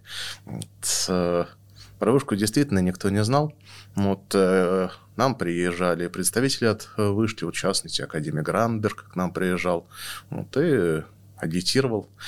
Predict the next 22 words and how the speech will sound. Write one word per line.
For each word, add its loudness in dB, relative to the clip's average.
э, -2
прежде 4
всего, -2
технарей, 0
вот, -12
э, -2
в -4
вышку -2
отправиться. -6
Но 0
я 2
был, 4
во-первых, 2
технарь, 2
во-вторых, -4
вот -18
я 0
еще -4
по -8
второму -2
образованию -2
вот, -10